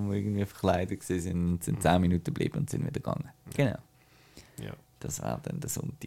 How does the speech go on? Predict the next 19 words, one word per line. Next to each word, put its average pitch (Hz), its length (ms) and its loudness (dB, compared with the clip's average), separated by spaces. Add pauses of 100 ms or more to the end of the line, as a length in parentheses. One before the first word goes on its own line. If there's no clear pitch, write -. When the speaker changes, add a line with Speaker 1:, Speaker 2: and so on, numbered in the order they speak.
Speaker 1:
gewesen. - 160 -10 (420)
Speaker 2:
Ja. 87 140 -8 (460)
Kurz 120 500 -2
erwähnen 107 580 -2
möchte 107 440 -6
ich 101 120 -8
noch, 98 440 -6 (200)
den - 80 -12
Samstag 101 540 -4
haben 98 60 -6
wir 98 80 -4
noch 95 60 -4
etwas - 260 -6
vergessen, 98 500 -2
den 69 100 -6
Empire 64 640 -6
Podcast. - 840 -6
Speaker 1:
Oh 131 180 6
yeah. 107 540 6